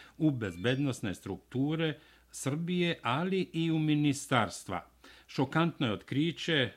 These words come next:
a, da je više puta osuđivani Ranko Đurišić Crni iz Podgorice, veoma blizak Milu Đukanoviću, učestvovao u napadima na policiju. Pominje se Rusija, pominju se neke druge strane službe, ali valjda ćemo u narednim danima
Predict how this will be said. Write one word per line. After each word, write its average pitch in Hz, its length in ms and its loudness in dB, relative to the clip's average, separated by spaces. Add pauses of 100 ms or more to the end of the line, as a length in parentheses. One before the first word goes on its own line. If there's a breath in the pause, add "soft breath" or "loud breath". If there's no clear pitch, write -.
(120)
a, 107 360 -4
da 98 140 -4
je 101 100 -2
više 147 260 -2
puta 156 320 -6
osuđivani 131 760 -2 (200 loud breath)
Ranko 139 420 -2
Đurišić 123 520 -4
Crni 143 420 -2
iz 90 140 -8
Podgorice, 160 720 -2 (300 loud breath)
veoma 156 360 0
blizak 135 440 -2
Milu 117 220 0
Đukanoviću, 147 840 -4
učestvovao 151 720 -4
u 131 80 0
napadima 113 720 -2
na 107 220 -2
policiju. 104 600 -6 (280 loud breath)
Pominje 147 400 2
se 95 180 -8
Rusija, 143 720 -2 (120)
pominju 135 340 0
se 113 160 -6
neke 107 240 -4
druge 110 260 -4
strane 131 340 -4
službe, 165 340 -6
ali 151 120 -2
valjda 139 260 -4
ćemo 135 300 -2
u 123 80 -2
narednim 123 460 -2
danima 131 480 2